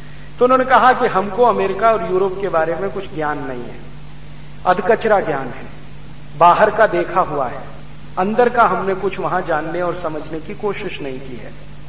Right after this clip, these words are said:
और उनका ये कहना है कि किसी देश के बारे में, किसी जाति के बारे में, किसी राष्ट्र के बारे में, किसी धर्म के बारे में, किसी सभ्यता या संस्कृति के बारे में अगर आपको पूर्ण ज्ञान नहीं है,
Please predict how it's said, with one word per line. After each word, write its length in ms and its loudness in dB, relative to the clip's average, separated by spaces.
और 120 6
उनका 260 4
ये 160 4
कहना 340 -2
है 260 -6
कि 80 -4
किसी 320 -2
देश 280 6
के 160 0
बारे 280 2
में, 240 -2
किसी 280 -6
जाति 360 2
के 160 -2
बारे 280 0
में, 160 -4
किसी 280 -4
राष्ट्र 360 0
के 140 -4
बारे 300 -2
में, 160 -6
किसी 300 -6
धर्म 300 -4
के 160 -6
बारे 280 -4
में, 160 -6
किसी 280 -8
सभ्यता 640 -2
या 120 6
संस्कृति 600 -4
के 140 0
बारे 280 4
में 120 2
अगर 220 2
आपको 340 2
पूर्ण 400 0
ज्ञान 300 -2
नहीं 320 -4
है, 380 -8